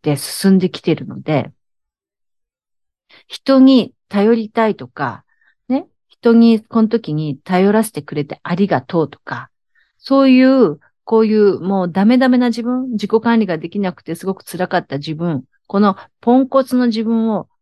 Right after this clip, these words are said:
全然認められるようになっちゃったんですね。うん。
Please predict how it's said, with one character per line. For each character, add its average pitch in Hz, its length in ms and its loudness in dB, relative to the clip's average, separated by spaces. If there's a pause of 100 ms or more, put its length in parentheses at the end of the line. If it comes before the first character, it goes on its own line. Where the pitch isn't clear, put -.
全 233 240 6
然 220 220 6
認 214 240 4
め 233 140 4
ら 233 100 2
れ 226 100 2
る 233 80 -2
よ 226 100 0
う 165 40 -4
に 151 80 -6
な 170 80 -4
っ 175 40 -6
ち - 100 -10
ゃ - 40 -4
っ 139 60 -16 (420)
た 143 120 -6
ん - 60 -10
で 127 80 -12
す 131 100 -16
ね。 208 180 -10 (840)
う 208 80 0
ん。 165 200 0